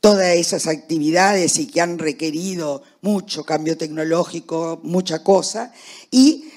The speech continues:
una mujer que con el hijo a cuestas y la bicicleta reparte en Buenos Aires. Una foto tomada en Buenos Aires. Me parece que, este, sintetiza bien, eh, las, los desafíos a los que estamos enfrentados.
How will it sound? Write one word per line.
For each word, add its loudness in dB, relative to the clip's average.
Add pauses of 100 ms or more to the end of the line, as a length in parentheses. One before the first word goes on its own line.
(140)
una 0
mujer -2
que -12
con -6
el -4
hijo 6
a 4
cuestas 0
y -6
la 2
bicicleta -2 (200)
reparte -2
en -6
Buenos -8
Aires. -10
Una -4
foto -2 (320)
tomada -4
en -2
Buenos -4
Aires. -12 (280)
Me -4
parece -2
que, 0 (420)
este, 0 (280)
sintetiza 0
bien, -2
eh, -8 (920)
las, -4
los -4
desafíos 0
a -4
los -4
que -12
estamos -6
enfrentados. -8